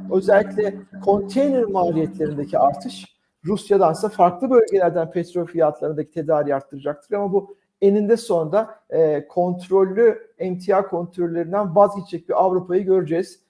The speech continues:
gibi gözüküyor önümüzdeki süreçte ve bu da bence iki bin yirmi üçte çok önemli bir risk olarak karşımıza çıkıyor. Yani iki bin yirmi üçte emtia fiyatlarının artış trendine girdiği, bir taraftan küresel resesyonun da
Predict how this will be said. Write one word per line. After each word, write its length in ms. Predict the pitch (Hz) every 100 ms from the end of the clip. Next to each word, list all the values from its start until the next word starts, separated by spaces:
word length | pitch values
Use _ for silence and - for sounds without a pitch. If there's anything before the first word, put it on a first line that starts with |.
| _
gibi 180 | 147 190
gözüküyor 440 | 175 160 - 185 175
önümüzdeki 380 | 175 156 165
süreçte 460 | - 156 160 - 196
ve 120 | 202
bu 140 | 277 233
da 120 | 185
bence 260 | 165 156
iki 200 | 156 -
bin 140 | 180 170
yirmi 260 | 185 160
üçte 280 | 165 - 208 - _ _
çok 300 | 254 254 -
önemli 460 | 180 190 190 180
bir 180 | 170 156
risk 260 | 208 - -
olarak 440 | 147 151 202 - _ _
karşımıza 500 | - 156 147 139 165
çıkıyor. 340 | 175 - 117 131
Yani 280 | 190 175
iki 180 | 202 285
bin 120 | 277
yirmi 240 | 214 233 180
üçte 320 | 180 196 - - -
emtia 360 | 170 180 214 214
fiyatlarının 480 | 220 214 214 208
artış 340 | 175 185 190 -
trendine 380 | 202 202 185 202
girdiği, 420 | 202 190 214 190
bir 80 | 165
taraftan 440 | 226 240 208 180
küresel 460 | - 165 160 247 320
resesyonun 560 | - 208 - 185 175
da 260 | 156 -